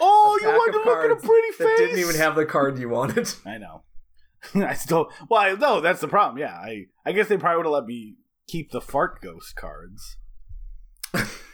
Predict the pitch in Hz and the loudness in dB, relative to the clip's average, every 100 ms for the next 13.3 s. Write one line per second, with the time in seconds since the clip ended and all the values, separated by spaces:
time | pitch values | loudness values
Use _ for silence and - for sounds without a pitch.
0 | - - 220 208 - 151 139 - - 190 | -14 -12 -10 -10 -2 0 0 -4 -6 -4
1 | 160 - - - - 175 - 165 156 156 | -4 -6 -8 -12 -4 -4 -4 -6 -2 -2
2 | - 202 135 131 151 151 139 - - - | -4 -6 -6 -6 -6 -6 -6 -16 -20 -18
3 | - - 156 139 131 131 147 139 139 131 | -16 -2 2 2 0 -4 -6 -4 -2 -4
4 | 131 151 131 117 117 120 117 113 113 113 | -4 -2 0 2 0 0 0 0 0 -2
5 | 107 117 120 123 127 123 - 123 - 131 | -2 -2 0 -2 -4 -8 -2 -2 -2 -4
6 | 107 120 131 120 113 110 110 123 139 - | -2 -4 -4 -8 -2 -2 -2 -4 -4 0
7 | 196 226 220 - - 226 277 - 285 170 | 2 2 2 -2 -4 -2 -2 -4 -6 -10
8 | - - 220 - - - - - - 247 | -12 -10 -12 -12 -20 -20 -20 -10 -2 2
9 | 254 - - 247 - - _ - 233 220 | 2 2 0 0 -2 -14 _ -6 -2 2
10 | 226 196 - - 202 196 214 214 190 151 | 2 0 -6 -2 0 4 2 2 0 0
11 | - _ - 175 - - 214 240 180 170 | -2 _ 0 0 0 2 4 4 -2 2
12 | 170 165 165 - - _ - 208 196 165 | 4 4 2 -6 -16 _ 2 4 4 4
13 | 170 156 | 2 2